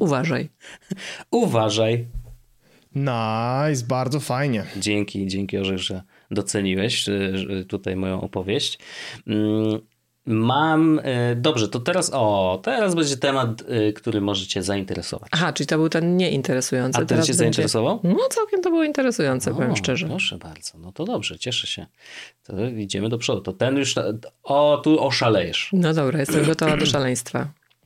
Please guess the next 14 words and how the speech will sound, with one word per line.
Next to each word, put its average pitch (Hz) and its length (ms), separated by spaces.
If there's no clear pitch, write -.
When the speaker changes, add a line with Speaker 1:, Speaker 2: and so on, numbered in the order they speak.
Speaker 2:
Naukowcy 104 840
Speaker 1:
O, 147 420
zaczyna 165 380
się 151 160
Speaker 2:
Wi- 139 60
Speaker 1:
bardzo 151 380
ekscytująco. 143 640
Speaker 2:
Crazy! 427 840
E, 104 100
naukowcy 113 640
z 101 420
U 92 40
K, 92 120
mm, 92 580